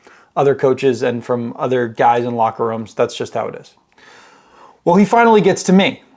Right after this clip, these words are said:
and he says, "Jackson."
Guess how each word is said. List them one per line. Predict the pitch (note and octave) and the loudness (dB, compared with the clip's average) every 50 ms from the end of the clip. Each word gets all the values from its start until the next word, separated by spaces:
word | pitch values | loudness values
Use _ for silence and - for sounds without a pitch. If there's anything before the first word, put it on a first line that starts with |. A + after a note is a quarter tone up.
| _ _ _ _ _ _ | _ _ _ _ _ _
and | E3+ D#3 D3+ | -6 -4 -4
he | C#3 | -4
says, | - - E3+ D#3 D3 C#3+ C#3 C3 A#2+ A#2 A2+ - - - - _ _ _ _ _ _ _ _ _ | -2 0 2 4 4 4 4 2 0 -4 -10 -16 -16 -18 -20 _ _ _ _ _ _ _ _ _
"Jackson." | - - C#4 C4+ A#3+ G3 - - D#3+ D3 A#2 A3 - | -4 -2 0 2 2 0 0 0 -2 -2 -2 -4 -8